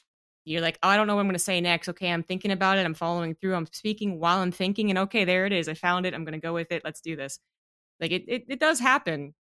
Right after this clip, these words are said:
um, 'cause I think that mo-, a lot of people coming into esports actually come from kind of this, like, nerd to, to public speaker thing, where so many of them were like, "Oh, I was kinda shy. I, I didn't like public speaking."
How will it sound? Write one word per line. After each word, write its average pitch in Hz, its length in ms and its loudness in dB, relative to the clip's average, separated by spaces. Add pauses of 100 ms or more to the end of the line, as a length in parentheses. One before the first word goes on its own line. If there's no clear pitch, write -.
(120)
um, 151 340 0
'cause - 100 -6
I 196 100 4
think 214 260 2
that 165 160 4
mo-, 170 260 2
a 156 100 0
lot 175 240 4
of 240 80 0
people 196 220 -4
coming 156 280 -4
into 147 440 -6
esports 151 460 -6
actually 147 260 -4
come 165 240 -4
from 156 160 -10
kind 156 160 -8
of 147 60 -8
this, 147 120 -10
like, 151 180 -6
nerd 160 520 -4 (100)
to, 156 300 -2 (440)
to 165 60 -10
public 190 360 2
speaker 196 380 0
thing, 214 300 0
where 170 80 -4
so 190 180 0
many 180 240 2
of 190 60 0
them 185 80 -2
were 175 120 -2
like, 156 200 -4
"Oh, 175 60 -6
I 180 120 0
was 151 120 -4
kinda 139 160 -12
shy. 202 760 6
I, 139 100 -4
I 156 40 -2
didn't 151 220 -6
like 147 140 -10
public - 240 -8
speaking." 196 560 2